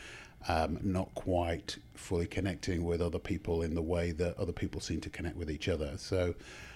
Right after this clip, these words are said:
I never really you know, that, I can remember that being the case when I was a teenager, but I never really thought that that was that significant, other than that's the way I am and that's the way other people are. Um, as to whether work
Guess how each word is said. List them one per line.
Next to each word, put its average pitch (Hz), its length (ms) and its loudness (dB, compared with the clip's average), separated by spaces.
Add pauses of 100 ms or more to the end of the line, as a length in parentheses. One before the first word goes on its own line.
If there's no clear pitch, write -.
(340)
I 131 140 8
never 139 260 12
really 120 680 12 (520)
you - 100 6
know, 95 80 2
that, 107 140 4
I 101 80 4
can 104 160 8
remember 104 300 10
that 90 140 6
being 87 180 6
the 87 80 4
case - 640 2 (240)
when 82 180 0
I 82 60 2
was 78 120 -2
a 82 60 -4
teenager, 95 720 6
but 92 300 -6
I 104 40 -2
never 95 320 4
really 87 560 4 (120)
thought 87 340 -2
that 73 160 -4
that 85 180 -2
was 80 460 -2 (640)
that 90 200 0
significant, 80 480 0
other 85 240 2
than 90 360 4 (340)
that's - 180 0
the - 80 -2
way 80 200 2
I 80 200 2
am 85 140 2
and 82 80 2
that's - 140 2
the 90 80 -2
way 87 180 6
other 101 120 6
people - 340 0 (160)
are. - 1160 -2
Um, 92 200 2 (1200)
as 127 280 10
to 131 80 12
whether 117 300 10
work 98 600 10